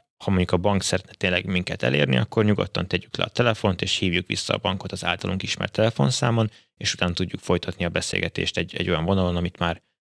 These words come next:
amit már mi ismerünk. Vagy akár Péterhez hasonlóan kérjünk segítséget az ismerőseinktől. Én is kaptam közeli családtaktól olyan felkérés, hogy kaptam egy linket Facebookon, rákattintsak el. És akkor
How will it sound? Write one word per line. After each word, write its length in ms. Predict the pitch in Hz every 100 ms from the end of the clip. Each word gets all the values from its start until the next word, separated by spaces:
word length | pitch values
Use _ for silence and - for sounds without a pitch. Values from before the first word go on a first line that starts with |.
| _ 90
amit 180 | 85
már 140 | 87 82
mi 180 | 82 80
ismerünk. 580 | - - - - 113 -
Vagy 220 | 107 110
akár 440 | 107 - 104 101 98 _ _ _ -
Péterhez 420 | 90 90 87 85
hasonlóan 580 | - 90 101 95 92 90
kérjünk 320 | - 98 90
segítséget 720 | - 85 82 - 82 85 - - _ -
az 180 | 87 82
ismerőseinktől. 920 | 104 104 98 92 92 90 92 95 92 - _ _
Én 180 | - 82
is 100 | -
kaptam 500 | - - 85 87 87 -
közeli 280 | - 85 82
családtaktól 880 | - 80 76 - - 50 50 50 -
olyan 360 | - 90 80 87 - _
felkérés, 500 | - 85 - 85 -
hogy 240 | 90 90 _ _
kaptam 340 | 98 92 90
egy 100 | 85
linket 280 | 87 90 -
Facebookon, 600 | 98 90 92 - 87 80 - _ _
rákattintsak 760 | - 87 85 - 82 - - -
el. 140 | - _ _
És 160 | 214 -
akkor 240 | -